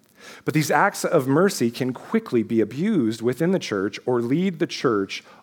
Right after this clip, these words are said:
off course in its mission. And so this is where we have to be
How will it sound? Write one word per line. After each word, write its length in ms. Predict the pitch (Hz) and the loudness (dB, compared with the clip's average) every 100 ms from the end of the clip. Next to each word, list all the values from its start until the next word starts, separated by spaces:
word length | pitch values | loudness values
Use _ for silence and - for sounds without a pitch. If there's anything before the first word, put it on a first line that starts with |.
| _ | _
off 360 | 123 143 156 - | 0 0 -4 -12
course 640 | - 123 87 87 - - _ | -4 -2 -2 -6 -10 -14 _
in 140 | - 98 | -8 -8
its 160 | 90 | -6
mission. 380 | 127 156 90 67 - _ _ _ _ _ - | -4 -4 -6 -14 -20 _ _ _ _ _ -12
And 80 | |
so 80 | 110 | -4
this 180 | 120 143 | -2 -2
is 100 | 123 | 0
where 160 | 117 113 | 2 2
we 120 | 110 | 0
have 200 | 107 101 | -2 -6
to 80 | 107 | -6
be 340 | 101 92 95 | -2 -2 -4